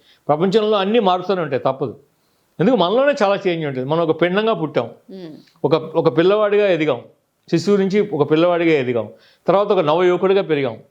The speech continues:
Speaker 1: తర్వాత ఒక వృద్ధుడిగా రాలిపోతాం. చూడండి, మనలో ఎంత చేంజ్ ఉంది.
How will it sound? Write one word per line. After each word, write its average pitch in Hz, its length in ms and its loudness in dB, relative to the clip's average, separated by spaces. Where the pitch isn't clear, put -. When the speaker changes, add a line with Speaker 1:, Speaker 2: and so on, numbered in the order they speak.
Speaker 1:
తర్వాత 185 180 2
ఒక 196 180 2
వృద్ధుడిగా 180 400 2
రాలిపోతాం. 123 560 -4
చూడండి, 196 460 -2
మనలో 185 240 0
ఎంత 185 240 -2
చేంజ్ 175 200 -2
ఉంది. 170 220 -10